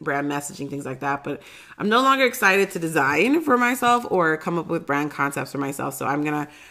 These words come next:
hire, um, a brand strategist to come up with the branding for our business,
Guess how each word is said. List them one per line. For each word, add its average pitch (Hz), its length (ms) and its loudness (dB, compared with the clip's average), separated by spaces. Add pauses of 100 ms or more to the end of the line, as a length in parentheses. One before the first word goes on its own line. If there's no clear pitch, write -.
(160)
hire, 196 460 6
um, 156 600 4
a 151 60 -4
brand 156 540 2
strategist 143 800 2
to 147 580 0
come 170 200 -2
up 160 100 -2
with 160 180 -4
the 147 100 -6
branding 147 360 0
for 143 160 -4
our 139 100 -2
business, 143 480 -4